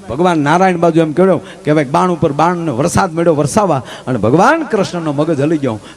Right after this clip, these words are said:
કે પાંડવોના દીકરાને મગજમાં રાઈ ગળી ગઈ, જેને મેં ઉછેરીને મોટા કર્યા છે આજ મારી સામે આવ્યા છે. અને ભગવાન કૃષ્ણ જ્યારે ક્રોધમાં ભરાણા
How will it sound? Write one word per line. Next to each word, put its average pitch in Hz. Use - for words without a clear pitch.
કે 175
પાંડવોના 170
દીકરાને 156
મગજમાં 143
રાઈ 147
ગળી 151
ગઈ, 147
જેને 135
મેં 226
ઉછેરીને 311
મોટા 277
કર્યા 254
છે 180
આજ 220
મારી 294
સામે 349
આવ્યા 349
છે. 269
અને 254
ભગવાન 254
કૃષ્ણ 320
જ્યારે 320
ક્રોધમાં 269
ભરાણા 254